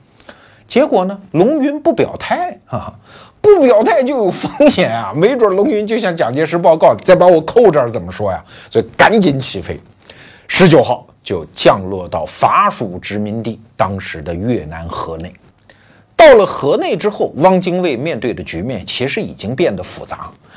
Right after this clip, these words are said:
原来跟日本人约好是在昆明等日本人发声明，然后你再做响应。即使没搞成，没关系啊，我作为国家的副元首，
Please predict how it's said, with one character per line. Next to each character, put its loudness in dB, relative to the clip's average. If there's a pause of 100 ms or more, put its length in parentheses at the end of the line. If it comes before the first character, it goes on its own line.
(300)
原 6
来 2
跟 2
日 -2
本 -2
人 -6
约 -2
好 -6
是 -6
在 -2
昆 0
明 -4
等 -6
日 -6
本 -10
人 -8
发 -2
声 -2
明， -6
然 0
后 -6
你 -10
再 -6
做 -4
响 -10
应。 -8 (360)
即 4
使 -2
没 -4
搞 -8
成， -8
没 0
关 0
系 -4
啊， -2
我 4
作 4
为 0
国 -4
家 -2
的 -4
副 -2
元 0
首， -8